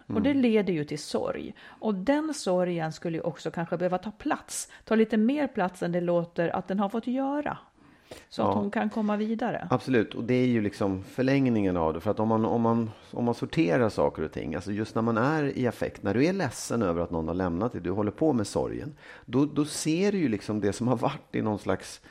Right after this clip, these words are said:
Speaker 1: Ja.
Speaker 2: töcken och, och svärta, och du ser inte de sakerna som var bra, utan du ser bara det dåliga med det.
Speaker 1: Mm.
Speaker 2: För det är det jag menar också, att om du kan så här bara klippa av det där, gör ett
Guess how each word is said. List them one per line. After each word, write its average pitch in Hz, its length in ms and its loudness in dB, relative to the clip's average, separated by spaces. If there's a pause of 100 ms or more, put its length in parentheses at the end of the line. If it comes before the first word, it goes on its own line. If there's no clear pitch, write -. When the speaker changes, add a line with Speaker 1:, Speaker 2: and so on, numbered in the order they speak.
Speaker 1:
Ja. 190 340 -2 (300)
Speaker 2:
töcken 120 580 0
och, 92 200 4
och 104 300 2
svärta, - 680 0
och 98 160 4
du 104 100 -4
ser 151 380 4
inte 139 180 0
de 107 140 2
sakerna 95 320 -2
som 95 100 -6
var 95 80 0
bra, 120 140 0
utan 98 160 -2
du 98 80 0
ser - 140 -2
bara 95 440 4
det 101 100 2
dåliga 147 500 0
med 71 220 -2
det. 50 60 -4
Speaker 1:
Mm. - 140 -10 (340)
Speaker 2:
För - 100 -10
det 147 60 4
är - 20 4
det 160 40 6
jag 160 120 8
menar 175 320 2
också, 101 200 0
att - 80 -4
om 113 80 0
du 117 80 0
kan 131 160 0
så 135 100 0
här 127 80 6
bara 117 220 4
klippa - 520 -4
av 185 360 2
det 120 80 2
där, 85 140 2
gör 139 360 4
ett 139 260 -2